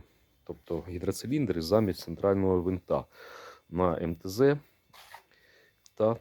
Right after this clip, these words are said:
Т сорок. Ну, тобто це зручно, коли вам не треба виходити з трактора, щоб перерегулювати. Тобто все це гідравлікою робиться. По параметрах вони можуть бути різні. Ну, наприклад, тут вісімдесята гільза, п'ятдесятий шток,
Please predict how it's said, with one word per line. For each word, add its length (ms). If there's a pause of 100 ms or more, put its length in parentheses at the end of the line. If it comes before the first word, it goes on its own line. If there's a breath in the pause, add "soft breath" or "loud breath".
(100)
Т 120
сорок. 600 (340 soft breath)
Ну, 200
тобто 260
це 160
зручно, 520
коли 200
вам 180
не 60
треба 300
виходити 580 (340)
з 80
трактора, 440
щоб 160
перерегулювати. 960 (1040)
Тобто 220
все 220
це 180
гідравлікою 640
робиться. 440 (500 loud breath)
По 120
параметрах 720
вони 220
можуть 380
бути 300
різні. 420 (420 loud breath)
Ну, 80
наприклад, 460
тут 160
вісімдесята 600
гільза, 340
п'ятдесятий 500
шток, 360